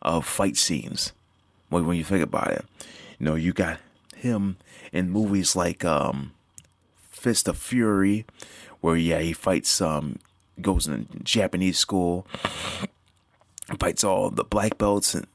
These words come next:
and then he goes on to fight the, um, instructor, who probably was scared straight because he, you know, you got Bruce Lee taking down all his students.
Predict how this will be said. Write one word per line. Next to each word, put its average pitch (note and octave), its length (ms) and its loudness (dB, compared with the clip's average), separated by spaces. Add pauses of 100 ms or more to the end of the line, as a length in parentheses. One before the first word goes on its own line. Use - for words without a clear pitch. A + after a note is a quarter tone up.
and E2+ 100 -2
then F2 80 0
he F2 100 -2
goes F2+ 400 2
on F2 220 0
to - 80 -4
fight - 360 -2
the, - 240 0
um, - 440 -2
instructor, F#2 680 0 (1080)
who - 120 2
probably G#2+ 300 2
was F2 140 2
scared G#2+ 380 2
straight A#2 460 2
because - 400 2
he, G2 180 4
you F2+ 60 2
know, D#2 360 0 (640)
you F#2+ 100 -2
got F2 180 2
Bruce A2+ 240 0
Lee G#2 80 2
taking F#2 480 0
down G2 260 2
all G#2+ 280 4
his G2 180 2
students. C3 760 2